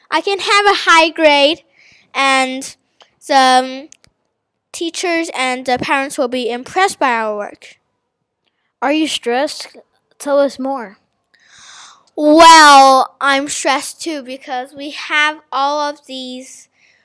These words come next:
Speaker 1: activities to do, like working on the lines of inquiry, and we need to, like, sync all this stuff to work on this.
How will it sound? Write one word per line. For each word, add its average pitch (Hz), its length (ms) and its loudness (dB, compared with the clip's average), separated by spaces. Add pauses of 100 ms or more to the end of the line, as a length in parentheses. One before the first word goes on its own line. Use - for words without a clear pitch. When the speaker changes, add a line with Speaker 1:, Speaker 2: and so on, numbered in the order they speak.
(160)
Speaker 1:
activities 330 840 -10
to 294 160 -16
do, 277 200 -12
like 269 300 -8
working 277 280 -10
on 262 120 -12
the 247 80 -14
lines 247 260 -12
of 254 80 -14
inquiry, 254 760 -6 (200)
and 247 200 -4
we 262 200 -6
need 269 240 -8
to, 277 380 -8 (520)
like, 247 380 -8 (360)
sync - 500 -6 (120)
all 277 680 2 (140)
this 294 160 -10
stuff - 880 -6 (840)
to 262 380 -2
work 247 300 -2
on 269 220 -6
this. - 480 -10